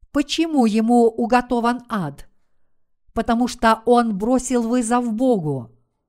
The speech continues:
Подобным же образом, поскольку люди смеют бросать вызов Богу своими собственными помышлениями о том, что их грехи не исчезают,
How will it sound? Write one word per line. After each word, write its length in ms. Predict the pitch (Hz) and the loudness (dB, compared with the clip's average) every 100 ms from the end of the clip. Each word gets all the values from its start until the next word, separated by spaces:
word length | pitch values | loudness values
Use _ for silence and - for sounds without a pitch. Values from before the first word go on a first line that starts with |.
| _ _ _ _ _ | _ _ _ _ _
Подобным 640 | - 233 220 247 220 226 220 | 0 2 4 2 0 -2 0
же 160 | 226 220 | -2 0
образом, 800 | 240 277 214 175 165 175 220 - _ _ _ | 2 2 2 -2 -2 -4 -4 -12 _ _ _
поскольку 680 | 240 240 - 277 254 254 247 | -4 -2 2 2 2 0 2
люди 460 | 233 294 214 180 | 2 0 0 -2
смеют 500 | 202 - 247 247 226 | -6 -6 -4 -2 -4
бросать 560 | 196 226 240 - 240 233 | -4 -4 -4 -4 -4 -4
вызов 500 | 240 247 233 214 202 | -4 -2 -2 -2 -2
Богу 600 | 185 277 247 170 214 - _ _ _ _ | -2 -2 0 -2 -4 -6 _ _ _ _
своими 760 | - 247 247 254 240 240 240 - - | 0 2 4 2 0 0 -2 -10 -18
собственными 960 | - 269 247 - - 247 240 240 240 | -4 -2 -2 -6 -6 -4 -2 -2 -2
помышлениями 1200 | 247 254 247 285 - 208 175 175 185 185 202 240 - _ _ - | -2 -2 -2 -4 -4 -2 -2 0 0 0 -2 -4 -12 _ _ -4
о 140 | - | -2
том, 500 | - 214 190 214 - _ _ | 0 0 0 -2 -8 _ _
что 500 | - - 254 233 220 - | -20 -4 2 4 4 0
их 240 | 254 226 | -2 -2
грехи 480 | 196 226 247 - 254 | -2 -4 -6 -4 -4
не 200 | 226 233 214 226 | -2 -2 -2 -6
исчезают, 920 | - - 196 180 233 233 175 - | -8 -6 -4 -2 -2 0 -2 -4